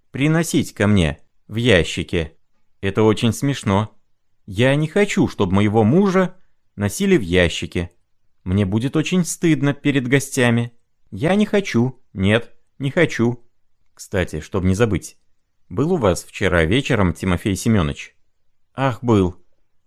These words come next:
Приехал утешать, и вообразите, мы с ним всё в свои козыри играли. Он на конфеты, а коль я проиграю, он мне ручки целует. Такой негодный. И вообразите,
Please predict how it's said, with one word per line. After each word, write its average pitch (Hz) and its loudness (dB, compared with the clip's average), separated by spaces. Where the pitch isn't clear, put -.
Приехал 143 2
утешать, 143 -2
и 135 0
вообразите, 135 2
мы 120 2
с - -10
ним 147 2
всё 151 2
в - -14
свои 151 2
козыри 95 2
играли. 90 2
Он 139 2
на 139 2
конфеты, 139 2
а 131 -4
коль 151 4
я 190 2
проиграю, 92 4
он 185 2
мне 180 4
ручки 104 0
целует. 98 0
Такой 180 4
негодный. 135 4
И 131 -2
вообразите, 127 2